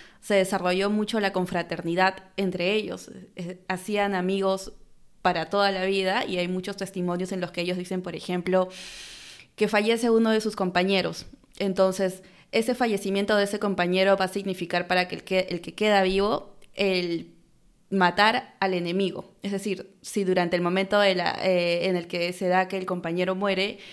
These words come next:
y ellos divisan cuál era, no sé, el francotirador o aquel soldado que había, pues, matado a esta persona, ellos se iban contra la persona, entonces, de cierto modo, les daba esa, esa fuerza que necesitaban en ese momento para continuar peleando,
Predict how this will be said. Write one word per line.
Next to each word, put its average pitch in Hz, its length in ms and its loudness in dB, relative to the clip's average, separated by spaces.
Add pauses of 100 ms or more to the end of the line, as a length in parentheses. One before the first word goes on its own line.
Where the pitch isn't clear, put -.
(200)
y 190 120 -2
ellos 196 240 0
divisan 190 520 -4
cuál 185 260 2
era, 180 200 0
no 175 140 -4
sé, 175 120 -6
el 160 100 -8
francotirador 175 840 4
o 180 60 0
aquel 175 240 -6
soldado 180 500 2
que 175 120 -8
había, 170 360 -4
pues, 175 260 -8 (540)
matado 185 400 4
a 185 100 6
esta 190 220 2
persona, 190 420 2
ellos 185 280 0
se 180 140 -4
iban 180 260 2
contra 185 300 0
la 170 120 -2
persona, 185 400 -2
entonces, 180 360 -4
de 175 60 -8
cierto 196 360 -2
modo, 190 300 2
les 175 180 -6
daba 175 300 2
esa, 180 540 -2
esa 196 260 -2
fuerza 202 340 0
que 202 80 -2
necesitaban 180 560 2
en 170 140 0
ese 175 160 -4
momento 175 380 0
para 175 200 -2
continuar 170 460 -2
peleando, 170 520 -2